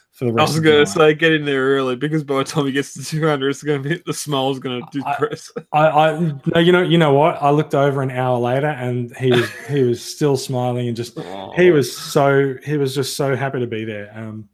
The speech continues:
Speaker 1: and yeah, we, we certainly appreciated it. The concert was great. Tr-, T F Nation was great.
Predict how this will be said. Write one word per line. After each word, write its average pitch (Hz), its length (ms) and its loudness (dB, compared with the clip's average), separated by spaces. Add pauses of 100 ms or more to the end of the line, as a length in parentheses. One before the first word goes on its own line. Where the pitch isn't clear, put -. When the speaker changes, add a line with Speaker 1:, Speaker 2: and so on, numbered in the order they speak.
(500)
Speaker 1:
and 107 300 -8 (160)
yeah, 110 260 -6 (120)
we, 117 280 0
we 120 160 -2
certainly 120 300 -4
appreciated 110 560 -4
it. - 80 -20
The 120 80 -12
concert 135 320 -4
was 120 120 -4
great. 127 300 2 (420)
Tr-, - 240 -4
T 175 220 2
F 131 100 0
Nation 127 340 0
was 117 140 -2
great. 127 560 -2